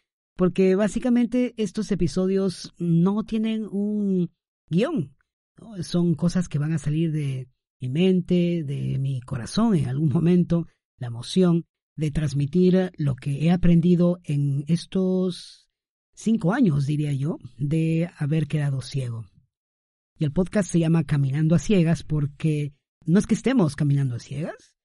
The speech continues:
sino que es un camino que, en mi caso particular, tiene una limitación. No tengo la visión como tenía hace cinco o seis años, que estaba, entre comillas,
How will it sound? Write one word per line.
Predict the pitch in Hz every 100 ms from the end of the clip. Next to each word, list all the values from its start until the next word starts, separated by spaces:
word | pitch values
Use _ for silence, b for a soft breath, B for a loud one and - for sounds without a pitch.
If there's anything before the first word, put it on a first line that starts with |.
| _ _ _ _
sino | - 175 175
que | - 170 170 170
es | 151 190
un | 214
camino | 214 202 190 185 220 - _ _ _
que, | - 165 156 151 147 147 - _ _ _ _ _ _ _ _
en | 170 151
mi | 160
caso | 170 147 - 180 175
particular, | 139 143 139 151 139 156 185 _ _ _ _ _
tiene | - 156 143
una | 147 139
limitación. | 147 151 147 147 139 165 139 170 -
No | 135 139
tengo | 147 160 151
la | 139 123
visión | 127 - 165 147 175
como | 127 123
tenía | 127 143 143 139 - _ _ _ _
hace | 147 143 147
cinco | 131 - 151 143 143 139 131 - _ _
o | -
seis | 131 156 -
años, | 135 123 156 - _
que | 135 127
estaba, | 127 - 139 135 127 110 92 _ _ _ _ _ _ _
entre | - 127 135
comillas, | 127 143 165 151 156 - -